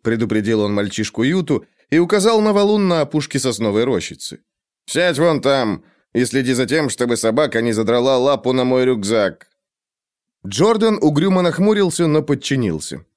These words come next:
В Юте Национальная гвардия и индейцы не ладили между собой.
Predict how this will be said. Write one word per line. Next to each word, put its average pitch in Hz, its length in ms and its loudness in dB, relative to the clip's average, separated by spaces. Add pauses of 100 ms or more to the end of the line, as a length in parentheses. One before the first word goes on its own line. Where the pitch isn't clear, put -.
(320)
В 92 120 -6
Юте 165 340 0
Национальная 156 560 0
гвардия 151 420 0
и 143 160 2
индейцы 151 480 0
не 143 140 0
ладили 143 340 0
между 107 320 -2
собой. 78 400 -8